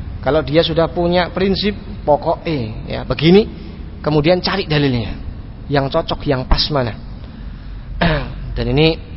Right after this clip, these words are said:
eh, bukan sifat taib yang baik. Oleh karena itu Al-Imam Malik radhiyallahu ta'ala mengatakan, "Innama nahnu bashar," kami hanya manusia.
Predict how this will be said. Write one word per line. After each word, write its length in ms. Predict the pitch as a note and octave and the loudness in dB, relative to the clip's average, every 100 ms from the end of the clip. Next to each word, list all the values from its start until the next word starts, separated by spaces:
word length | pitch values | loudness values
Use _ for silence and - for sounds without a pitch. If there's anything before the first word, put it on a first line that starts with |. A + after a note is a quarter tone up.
| - - - - - - | -10 -8 -8 -8 -10 -8
eh, 360 | - A2+ A2+ A2+ | -6 -4 -2 -4
bukan 240 | A2+ C#3+ C#3 | -2 -2 -2
sifat 260 | D#3+ F3 - - - - - - - - - | 0 0 0 -4 -6 -6 -6 -6 -6 -6 0
taib 240 | C#3+ E3 | 0 2
yang 160 | E3+ G3 | 2 4
baik. 240 | G#3 C#3 - - - - - - | 4 2 -2 -10 -10 -12 -12 -8
Oleh 140 | - C#3 | -4 4
karena 160 | D#3 F#3 | 6 6
itu 80 | |
Al-Imam 280 | F#3 F3 F3 | 6 6 6
Malik 280 | F#3+ G3+ F#3 | 6 6 6
radhiyallahu 240 | F3+ E3+ | 6 6
ta'ala 160 | F#3+ F#3+ | 6 6
mengatakan, 640 | F3 E3 E3+ G3 F#3+ F3 | 4 4 2 2 2 0
"Innama 480 | F#3+ G3 F#3 E3+ F3 | 2 4 4 6 6
nahnu 320 | F3 F3 E3+ | 4 4 4
bashar," 400 | D#3+ G3 G#3 E3+ | 6 6 8 4
kami 240 | C3 D3+ F3+ | 4 4 6
hanya 160 | F3+ | 4
manusia. 480 | F#3 G#3 C#4 G#3 E3+ | 6 6 4 4 2